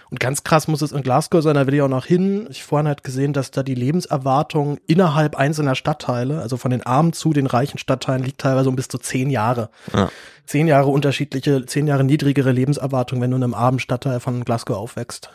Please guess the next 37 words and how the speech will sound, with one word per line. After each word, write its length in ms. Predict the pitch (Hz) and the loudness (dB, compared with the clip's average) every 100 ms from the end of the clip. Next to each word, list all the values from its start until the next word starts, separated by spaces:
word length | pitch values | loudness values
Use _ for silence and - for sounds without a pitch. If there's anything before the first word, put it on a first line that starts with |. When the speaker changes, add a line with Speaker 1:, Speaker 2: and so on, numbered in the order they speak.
| - | -6
Speaker 1:
Also 200 | 123 131 | -2 0
das 200 | 139 - | 0 2
sind, 400 | 156 151 - - | 2 2 0 -4
das 100 | 139 | -4
ist 140 | 120 | -4
wirklich, 300 | 135 127 120 | -4 -6 -8
das 100 | 139 | -4
sind 80 | 139 | 2
wirklich 180 | 147 131 | 2 2
Extremwerte, 680 | 131 - 156 143 135 123 123 | -2 -2 2 2 2 0 0
das 100 | 120 | 0
habe 140 | 135 | 0
ich 60 | 120 | 0
so 80 | |
noch 100 | 127 | 0
nicht 160 | 123 117 | -2 -4
gesehen. 220 | 117 101 | -8 0
Speaker 2:
Ja, 300 | 117 98 117 - | 0 2 -2 -4
also 180 | 104 107 | -4 -2
Speaker 1:
Und 40 | |
Speaker 2:
klafft 240 | - 117 - | 0 0 0
in 100 | 101 | 2
Speaker 1:
da 60 | |
Speaker 2:
Deutschland 220 | 101 113 | 2 2
aber 140 | 92 82 | 2 2
auch 260 | 110 - | 0 -2
sieben 380 | - - 98 104 | -10 -4 -2 0
Jahre 280 | 95 95 104 | 0 0 -2
auseinander, 460 | 110 110 95 95 98 | -4 -2 -2 -2 -2
je 200 | 101 95 | -2 -2
nach, 320 | 95 - - | -4 -6 -6
also 240 | - 98 | -2 0
nur 280 | 104 123 117 | 2 4 4
allein 240 | 98 101 | 2 -2
über 140 | 113 107 | -2 -2
sozioökonomisches 840 | 107 107 - 95 98 101 101 104 | -2 -2 -2 -2 0 -2 -4 -6
Milieu, 320 | 104 98 101 | -2 2 2